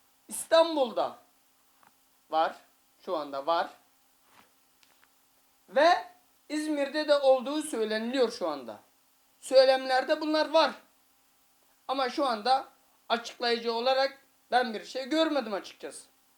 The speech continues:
Kimseden de pek bir şey duymadım. Sadece söylemler var. Bakın, çok menfaatçi insanlar var. Ülkemizde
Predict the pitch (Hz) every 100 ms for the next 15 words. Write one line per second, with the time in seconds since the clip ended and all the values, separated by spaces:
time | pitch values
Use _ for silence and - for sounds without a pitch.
0 | _ _ _ - 294 277 233 214 220 214
1 | 254 240 - 254 233 311 320 269 - -
2 | _ _ _ _ _ - 226 240 220 233
3 | 240 - 185 208 240 262 190 123 - _
4 | _ _ _ _ _ _ _ _ _ _
5 | _ _ _ 226 269 226 170 - _ _
6 | _ _ _ _ _ - 330 - - -
7 | 262 277 254 247 240 - 262 226 - 214
8 | 214 196 151 127 - _ _ _ _ _
9 | _ _ _ _ - 349 339 339 269 240
10 | 196 269 285